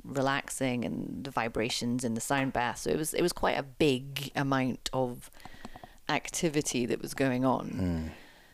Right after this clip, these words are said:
Speaker 1: So, yeah, there was probably a lot of that as well. And it was coming to the end. It was the last day of the retreat. So the, the f-, two days before that had been full of lots of other things that we were doing.
Speaker 2: Hmm.
Speaker 1: So it probably was, like, this build up to this final day.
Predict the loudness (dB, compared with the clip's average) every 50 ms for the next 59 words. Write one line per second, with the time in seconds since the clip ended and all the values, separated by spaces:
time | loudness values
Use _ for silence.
0 | -18 -8 -4 2 4 4 6 6 6 4 4 4 4 2 2 2 4 4 6 6
1 | 6 6 6 6 4 2 2 0 0 0 0 0 0 -2 -2 0 2 2 4 2
2 | 2 0 -2 -2 -4 -8 -12 -18 -18 -20 -20 -18 -6 0 2 4 4 4 2 2
3 | 2 2 2 2 2 2 2 4 4 2 2 0 -2 -4 -4 0 2 2 4 4
4 | 2 2 0 -2 0 2 2 2 2 0 -2 -4 -4 -4 -4 0 2 2 2 2
5 | 0 -2 -2 -2 0 2 4 4 6 6 4 4 2 0 -2 -4 -6 -8 -12 -16
6 | -8 -6 -4 -4 -4 -6 -10 -14 -18 -20 -20 -20 -20 -16 -6 -2 0 2 4 4
7 | 4 4 4 4 2 0 -2 -4 0 2 4 4 6 4 4 4 2 2 0 -2
8 | -2 -2 -2 -2 -2 0 0 2 2 2 2 2 2 2 2 0 -2 -2 0 0
9 | 0 -2 -6 -12 -14 -6 -2 -2 0 2 2 0 0 0 0 0 0 0 0 -2
10 | -2 -2 -2 -2 -2 -2 0 2 2 2 2 2 0 -2 -4 -4 -2 0 2 2
11 | 2 2 0 -4 -8 -12 -18 -20 -20 -20 -20 -20 -20 -20 -20 -20 -20 -20 -10 -4
12 | 2 4 6 6 6 6 6 8 8 6 6 6 6 6 6 4 4 2 2 2
13 | 0 -2 -2 -2 0 4 6 8 8 8 6 6 4 4 2 2 0 -2 -4 0
14 | 2 2 2 2 0 0 -2 -2 -2 2 2 2 4 4 4 4 4 4 4 4
15 | 4 4 2 0 0 -2 -2 -6